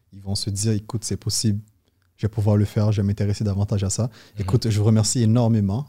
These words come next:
Speaker 1: Ramsley et Isabelle, je vous remercie énormément d'avoir été présents aujourd'hui pour nous parler de, de l'intelligence artificielle, de, capable de vulgariser la chose. Moi, je, je m'y connais pas à cent pour cent, mais je sens que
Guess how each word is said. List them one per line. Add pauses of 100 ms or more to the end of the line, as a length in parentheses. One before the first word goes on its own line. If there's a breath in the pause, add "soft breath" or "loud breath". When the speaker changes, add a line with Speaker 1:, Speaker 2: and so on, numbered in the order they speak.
(140)
Speaker 1:
Ramsley
et (340 loud breath)
Isabelle,
je
vous
remercie
énormément
d'avoir (220)
été
présents
aujourd'hui
pour
nous
parler
de,
de
l'intelligence
artificielle,
de, (140)
capable
de
vulgariser
la
chose. (380 loud breath)
Moi,
je, (420)
je
m'y
connais
pas
à
cent
pour
cent, (240 loud breath)
mais
je
sens
que